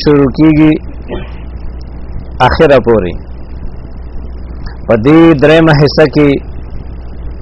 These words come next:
صرف او صرف حق دی د بنیانو.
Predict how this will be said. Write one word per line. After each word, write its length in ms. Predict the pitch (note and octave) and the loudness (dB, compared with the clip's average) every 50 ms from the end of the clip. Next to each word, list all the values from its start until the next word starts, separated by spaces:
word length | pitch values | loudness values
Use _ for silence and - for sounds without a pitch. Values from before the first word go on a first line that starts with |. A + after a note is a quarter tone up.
| - - - - - - - - - - - - - - - - - - - | -12 -12 -12 -12 -12 -12 -12 -12 -12 -14 -14 -14 -14 -12 -12 -12 -12 -6 0
صرف 280 | - D#3 D3+ E3 D#3+ - D#3 D3 | 2 2 4 4 4 4 6 6
او 60 | C#3+ C3+ - - | 6 4 4 4
صرف 240 | E3 D3+ D3+ D3 A#2+ - - - - - - - - - - - - - - - - - - - - - - - - A2 G#2 - | 4 4 4 4 2 0 -8 -10 -10 -12 -12 -12 -12 -10 -10 -10 -10 -10 -10 -14 -14 -14 -14 -14 -14 -12 -10 -6 -4 -4 -2 0
حق 200 | C3 D3 - - D3 C#3+ | 0 0 0 0 2 4
دی 120 | D#3 D3+ D#3+ D3+ C#3+ | 6 6 6 6 4
د 20 | C3 B2 | 4 4
بنیانو. 440 | B2 B2+ B2+ B2 B2 A#2 A2 F#2 | 4 4 4 4 2 2 2 0